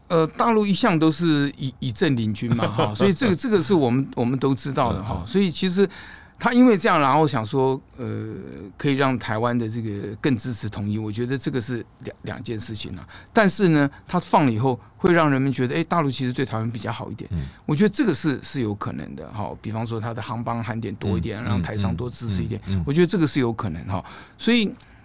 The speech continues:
Speaker 1: 就是说，如果大陆要，要做一种，呃，我们讲融合发展的话，
Speaker 2: 嗯。
Speaker 1: 其实他这个是应该要放的，这个是没有错。
Speaker 2: 嗯。
Speaker 1: 那现在如果说像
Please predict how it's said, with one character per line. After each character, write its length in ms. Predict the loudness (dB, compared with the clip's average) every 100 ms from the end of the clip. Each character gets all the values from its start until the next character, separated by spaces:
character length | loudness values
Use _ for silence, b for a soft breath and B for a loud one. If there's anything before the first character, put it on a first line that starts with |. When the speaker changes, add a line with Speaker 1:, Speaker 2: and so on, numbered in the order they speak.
| B -2
Speaker 1:
就 120 | 2
是 60 |
说， 100 | 4
如 140 | 4 4
果 100 | 4
大 200 | 4 4
陆 120 | 4
要， 220 | 4 4
要 160 | 2 0
做 300 | 2 4 4
一 80 | 2
种， 180 | -2 -8 -16 -18 -16 -10
呃， 360 | -8 -8 -12 -10
我 140 | -6
们 80 | -4
讲 180 | -4 -4
融 220 | 0 2
合 180 | 2 2
发 220 | 2 -2
展 220 | -2 -6
的 80 | -6
话， 160 | 0
Speaker 2:
嗯。 80 | 0
Speaker 1:
其 120 | 0
实 120 | -2 -2
他 120 | -2
这 140 | -4
个 100 | -6
是 140 | -6 -4
应 100 | -4
该 120 | -4
要 120 | -6
放 220 | -8 -10 -10
的， 80 | -10
这 100 | -6
个 60 |
是 80 | -2
没 140 | -2 -2
有 80 |
错。 260 | -6 -10 -10
Speaker 2:
嗯。 60 | B B B B 0
Speaker 1:
那 100 | 2
现 160 | 4
在 60 | 4
如 120 | 4
果 120 | 2
说 160 | 4 2
像 180 | 2